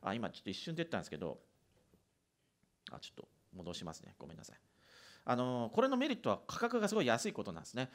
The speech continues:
あの、普通スパコンって作ると、理化学研究所さんのKは一千億円トータルでかかってますよね。で、ミニスパコン、例えば、エヌビディアさんのディージーエックスワン、ツーとか買うと、まあ、四千万とかですね。これで十六ジーピーユーとかついてますけども、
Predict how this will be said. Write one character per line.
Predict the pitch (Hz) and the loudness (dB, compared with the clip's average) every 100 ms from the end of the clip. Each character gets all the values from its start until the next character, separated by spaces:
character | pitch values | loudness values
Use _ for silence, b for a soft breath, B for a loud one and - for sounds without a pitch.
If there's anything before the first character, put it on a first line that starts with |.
| B B | B B
あ | - 120 | 0 2
の、 | 120 117 113 | 2 0 -2
普 | - | 0
通 | 285 190 - | 0 0 -2
ス | - | 2
パ | 247 | 2
コ | 240 | 2
ン | |
っ | |
て | 240 | 0
作 | - 262 | 0 0
る | 165 | 4
と、 | 139 104 78 - | 6 6 4 0
理 | 123 | 2
化 | 233 | 4
学 | 233 233 | 2 0
研 | 226 | -2
究 | 226 | -2
所 | 226 | 0
さ | 175 | 0
ん | |
の | 95 | 0
K | 92 120 | 0 0
は | 92 87 73 | 2 2 0
一 | - | -6
千 | - 98 90 | -4 -2 -2
億 | 95 | -2
円 | 85 - | -4 -6
ト | 123 | -6
ー | |
タ | 85 | -4
ル | 71 | -6
で | |
か | - | -12
か | |
っ | 78 | -16
て | |
ま | - | -16
す | - | -18
よ | - | -14
ね。 | 131 b b b b b | -14 b b b b b
で、 | 139 | 0
ミ | 113 175 | 2 2
ニ | 262 | 2
ス | - | 2
パ | 302 | 2
コ | 180 | 2
ン、 | - - - | -2 -6 -2
例 | 151 | 0
え | |
ば、 | 127 110 90 82 - | 4 4 4 0 -4
エ | 110 | -4
ヌ | 131 | -4
ビ | 175 | 0
デ | 160 | 0
ィ | |
ア | |
さ | 127 | 0
ん | 90 | -2
の | 87 87 | -4 -4
デ | |
ィ | 104 | -4
ー | |
ジ | 107 | -2
ー | |
エ | 110 | -4
ッ | |
ク | - | -6
ス | 113 | -4
ワ | 101 110 | -2 -2
ン、 | 92 | -4
ツ | - 113 | -4 -6
ー | |
と | 92 | -6
か | 78 | -8
買 | 85 | -8
う | |
と、 | 80 85 | -6 -6
ま | |
あ、 | 90 | -4
四 | 127 151 | -4 -2
千 | 165 143 | -4 -2
万 | 139 123 | -4 -4
と | - | -10
か | - | -14
で | |
す | - | -16
ね。 | 101 - b b | -18 -20 b b
こ | |
れ | 131 | -4
で | 127 | -2
十 | 120 123 | 0 0
六 | 117 120 | 0 -2
ジ | 101 | -4
ー | 98 | -6
ピ | 101 | -6
ー | |
ユ | 95 | -8
ー | |
と | |
か | 87 | -8
つ | - | -12
い | |
て | - | -14
ま | 62 | -16
す | - | -14
け | |
ど | - | -8
も、 | 165 113 | -4 -4